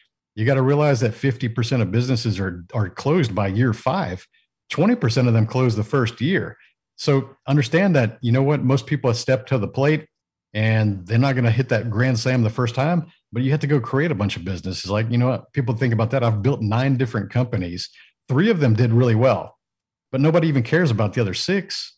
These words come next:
So you're going to have losses, but that's just the normal way of doing business.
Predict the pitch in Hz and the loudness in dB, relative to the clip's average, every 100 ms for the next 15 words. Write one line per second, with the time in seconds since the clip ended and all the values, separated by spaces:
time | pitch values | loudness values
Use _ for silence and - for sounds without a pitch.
0 | _ - - 139 127 127 123 190 147 113 | _ -6 -2 0 0 0 0 0 2 2
1 | 147 135 101 160 - 98 85 113 135 - | 0 0 -2 -4 -4 -8 -8 -6 -4 -6
2 | - 120 117 104 117 127 127 107 120 110 | -8 -6 -2 0 2 2 0 0 0 0
3 | 98 123 107 117 156 117 - - | 0 0 0 -2 -4 -8 -12 -18